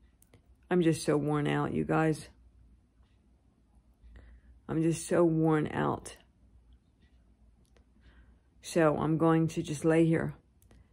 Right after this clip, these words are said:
I've been up since two o'clock, two twelve. I got a messenger ding through at two twelve, and that woke me. And, um,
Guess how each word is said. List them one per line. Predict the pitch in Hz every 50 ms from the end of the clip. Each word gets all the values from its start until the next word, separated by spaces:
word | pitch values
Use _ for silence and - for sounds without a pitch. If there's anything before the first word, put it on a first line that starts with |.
| - - _
I've | - - 160 156
been | 156 156 151
up | 151 147 -
since | - - 170 151 147 143 - -
two | - - - 185 170
o'clock, | 175 - - - 165 151 160 165 170 - - - _ _ _ _ _ _ _ _ _ _ _ _ _ _ _ _ - - - _ _ _ _ _ _ _ _ _ -
two | - - 208
twelve. | 202 - - - 160 151 147 151 143 - - - _ _ _ _ _ -
I | - 151
got | 147 151 147 143
a | 143 143 139 139 - - _ _ _ _ _ _ _ - - - - - _ _ _ _ _ _ _ _
messenger | - 175 175 175 170 - 180 165 143 156 151 147 147 147 139 - - - - _ _ _ _ _ -
ding | 143 - 165 160 160 156 156 160 160 160 160 - -
through | - - 151 147 139
at | - 120 143 -
two | - - 165 147
twelve, | 143 - - 165 156 147 139 143 139 120 - - - - _ _ _ _ _ _ _ - - - - - - - - - _ _ _ - -
and | - - 156 143 139 143
that | 147 147 131
woke | 131 143 147 143 - -
me. | 120 127 131 143 143 147 156 - _ - - _ _ _ - - - - _ _ - _ _ _ _ -
And, | 165 156 151 151 151 151 151 151 131
um, | - - - 143 139 135 139 139 143 143 143 151